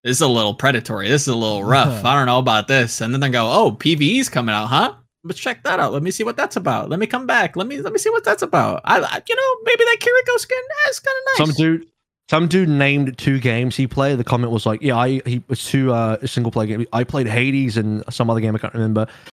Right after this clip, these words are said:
Speaker 3: and then I, and then I played Overwatch two, and it's just, it was so bad. It's just, just like, wow, how is it so much worse?" I'm like, "You're, like, comparing, like, apples and oranges here. It's kinda, actually kinda ridiculous." It's like, it's like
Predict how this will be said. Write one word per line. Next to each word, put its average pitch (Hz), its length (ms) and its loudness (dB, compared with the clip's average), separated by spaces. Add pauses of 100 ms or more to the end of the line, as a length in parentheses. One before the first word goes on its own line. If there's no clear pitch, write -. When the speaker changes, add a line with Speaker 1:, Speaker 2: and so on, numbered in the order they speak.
Speaker 3:
and 113 120 -2
then 123 140 2
I, 113 120 0
and 117 160 0
then 131 100 2
I 110 100 0
played 117 220 0
Overwatch 101 320 -2
two, 120 200 0
and 87 120 -2
it's 104 120 -2
just, 104 240 -4
it 113 140 -2
was 92 160 -4
so 117 240 0
bad. 101 300 2
It's 101 180 -2
just, - 340 -8
just 110 260 -6
like, 98 240 -4
wow, 101 400 0 (360)
how 127 220 0
is 113 60 -2
it 101 60 -6
so - 160 0
much 107 160 -2
worse?" 123 200 2
I'm 107 80 2
like, 104 240 -2 (560)
"You're, 190 180 0
like, 370 220 -2
comparing, 139 560 2
like, 110 260 -2
apples 120 340 2
and 104 100 2
oranges 104 380 0
here. 110 160 2
It's - 160 0
kinda, 311 160 4
actually 339 200 4
kinda 160 200 2
ridiculous." 120 440 -2
It's 110 140 -2
like, 113 220 0 (520)
it's 117 180 2
like 117 320 0